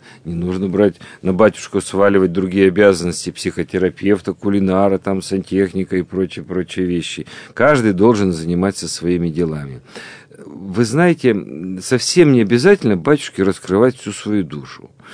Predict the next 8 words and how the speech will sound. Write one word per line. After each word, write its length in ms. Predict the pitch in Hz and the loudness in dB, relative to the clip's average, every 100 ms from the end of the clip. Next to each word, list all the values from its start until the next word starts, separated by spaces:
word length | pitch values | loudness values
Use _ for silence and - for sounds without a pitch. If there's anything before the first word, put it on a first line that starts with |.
| - - - | -20 -20 -14
Потому 340 | - 120 123 110 | -2 0 2 0
что 160 | - | 0
я 60 | 113 | -2
прямо 340 | - 135 110 | 2 4 4
вам 120 | 95 82 | 2 0
скажу, 360 | - 101 139 | -2 0 0
что 200 | 143 107 | -2 0
иногда 440 | 95 95 104 127 | 0 2 2 2